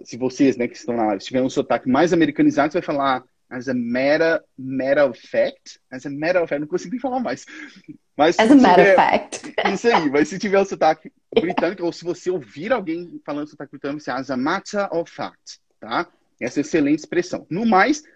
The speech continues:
Speaker 1: te agradeço a sua participação aqui, viu?
Speaker 2: Ai, eu que te agradeço, é uma honra de
Speaker 1: Imagina,
Speaker 2: verdade.
Speaker 1: imagina, a honra é
Speaker 2: E
Speaker 1: minha.
Speaker 2: eu, eu,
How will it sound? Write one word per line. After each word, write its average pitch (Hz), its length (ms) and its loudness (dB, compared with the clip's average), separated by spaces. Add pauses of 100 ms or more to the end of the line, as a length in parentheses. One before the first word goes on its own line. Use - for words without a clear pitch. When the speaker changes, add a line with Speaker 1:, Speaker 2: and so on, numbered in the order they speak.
(300)
Speaker 1:
te - 80 -4
agradeço 175 480 2
a - 20 -16
sua 202 220 -6
participação 220 680 -8
aqui, 240 200 -10 (360)
viu? - 220 -2 (640)
Speaker 2:
Ai, 453 520 10
eu 392 80 8
que - 60 -10
te - 80 6
agradeço, 349 560 8
é 254 40 6
uma 247 180 6
honra 269 200 8
de 226 100 4
Speaker 1:
Imagina, - 0 -
Speaker 2:
verdade. 214 680 8
Speaker 1:
imagina, 294 680 -2
a 247 120 -6
honra 262 240 6
é - 40 4
Speaker 2:
E 233 100 0
Speaker 1:
minha. 277 220 0
Speaker 2:
eu, 247 320 6
eu, 240 100 8